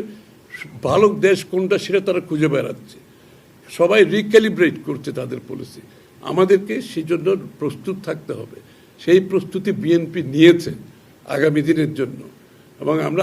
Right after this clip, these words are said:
আশা করি আমাদের যে প্রস্তুতি, আমাদের যে নীতিমালা, এটার মাধ্যমে বিএনপি বিগত দিনে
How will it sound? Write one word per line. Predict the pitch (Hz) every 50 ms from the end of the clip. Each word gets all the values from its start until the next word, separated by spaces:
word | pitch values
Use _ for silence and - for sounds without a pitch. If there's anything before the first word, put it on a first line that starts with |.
| 160 156
আশা | 156 - 190 190 196
করি | 208 202 226 240 240 - - - - - - - - _ - -
আমাদের | 143 160 175 175 175 202 196 185 147
যে | 170 175 170 151
প্রস্তুতি, | 160 160 156 156 - 175 175 185 208 202
আমাদের | 160 147 156 170 156 156 170 170 170 165 165 123
যে | 160 156 156 151 151 -
নীতিমালা, | 151 151 151 165 151 165 165 165 170 185 220 240 233 - - - - - - - - - - - - 143
এটার | 139 165 185 180 160 151
মাধ্যমে | 156 151 151 185 180 180 190 165 135 127
বিএনপি | 160 180 180 180 175 147 190 196 - -
বিগত | - 165 165 190 190 202 190 175
দিনে | 208 180 185 135